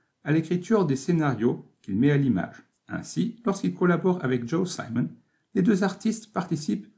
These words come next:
à tous les moments de la création. De même, chez Marvel Comics,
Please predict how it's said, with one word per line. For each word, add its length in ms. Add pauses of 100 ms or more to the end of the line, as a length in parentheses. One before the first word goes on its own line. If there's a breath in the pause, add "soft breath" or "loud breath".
(180)
à 100
tous 240
les 140
moments 320
de 100
la 100
création. 500 (1160)
De 140
même, 320 (240 loud breath)
chez 160
Marvel 400
Comics, 380